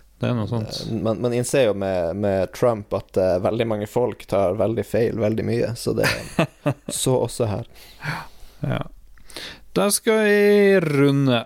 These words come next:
Speaker 1: av. Vi må takke de her, eh, Patreons. Skal vi se, og... Tusen takk, alle Patreons. Dere er helt fantastisk. Vi må takke produsentene. Da må jeg finne,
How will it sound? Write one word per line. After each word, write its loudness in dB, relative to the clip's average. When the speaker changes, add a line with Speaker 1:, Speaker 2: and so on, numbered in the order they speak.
Speaker 1:
av. 4
Vi 0
må 0
takke -2
de 4
her, 2
eh, 2
Patreons. -4
Skal -10
vi -6
se, 0
og... 0
Tusen 0
takk, -2
alle -2
Patreons. -2
Dere -2
er -2
helt -4
fantastisk. -4
Vi 0
må 0
takke -4
produsentene. -2
Da -4
må -2
jeg -4
finne, -2